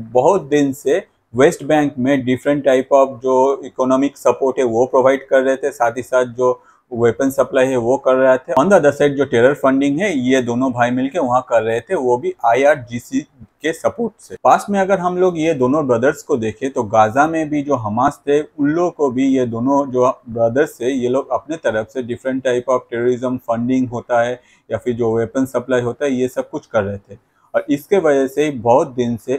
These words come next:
इसराइल के स्कैनर में ये दोनों भाई आ गए थे। On the other side अगर हम लोग हिजबुल्लाह को भी देखें लेबनान में, at that point of time ये जो ब्रदर्स है ये उन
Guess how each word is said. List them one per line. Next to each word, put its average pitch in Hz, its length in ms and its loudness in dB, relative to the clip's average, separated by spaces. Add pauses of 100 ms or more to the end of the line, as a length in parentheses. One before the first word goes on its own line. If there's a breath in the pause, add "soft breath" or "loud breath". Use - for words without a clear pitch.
इसराइल 123 460 2
के 143 160 -4
स्कैनर 113 440 -4
में 139 120 0
ये 135 180 0
दोनों 113 300 -4
भाई 135 140 -2
आ 120 200 0
गए 101 200 -6
थे। 104 160 -20 (300)
On 147 160 4
the 196 100 6
other 165 140 2
side 170 200 0
अगर 147 240 4
हम 147 160 2
लोग 151 160 -2
हिजबुल्लाह 123 500 0
को 165 160 0
भी 151 100 -4
देखें 135 240 -2
लेबनान 123 500 0
में, 120 200 -2
at 113 200 -6
that 127 200 -4
point 127 220 0
of 127 80 -4 (100)
time 139 180 -2
ये 123 180 0
जो 123 120 -2
ब्रदर्स 113 420 -2
है 151 120 -4
ये 123 140 0
उन 123 240 0